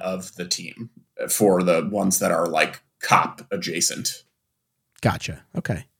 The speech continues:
Speaker 2: Going back to what you were saying before about just kind of the appeal of the coinless world, Lord Drakkon's reality, I, I agree with you. It's, it's just getting to see,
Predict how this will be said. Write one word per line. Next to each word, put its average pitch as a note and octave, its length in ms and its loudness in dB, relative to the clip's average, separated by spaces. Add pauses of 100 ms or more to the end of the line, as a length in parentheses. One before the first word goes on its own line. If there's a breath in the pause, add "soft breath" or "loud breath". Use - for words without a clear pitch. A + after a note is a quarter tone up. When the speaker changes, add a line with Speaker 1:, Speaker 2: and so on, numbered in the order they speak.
(560 loud breath)
Speaker 2:
Going G3+ 240 8
back G#3 180 8
to - 100 2
what D#3+ 100 10
you D#3 60 10
were D3 100 10
saying B2 260 4
before A2+ 580 4
about A2 580 2 (460)
just A#2+ 220 4
kind B2 200 4
of A2+ 160 0
the G#2+ 400 0
appeal B2 680 4
of A2+ 240 0
the B2 80 0
coinless A#2 680 0
world, G#2 460 -2
Lord G#2+ 220 2
Drakkon's G2+ 600 0 (560)
reality, G2 520 2 (320 soft breath)
I, C3 260 6
I C#3+ 80 6
agree A#2 320 4
with A2+ 180 -4
you. F#2+ 120 -2
It's, - 300 -6
it's - 320 -10
just C3+ 200 0
getting C#3 280 6
to B2 120 -2
see, A2+ 520 0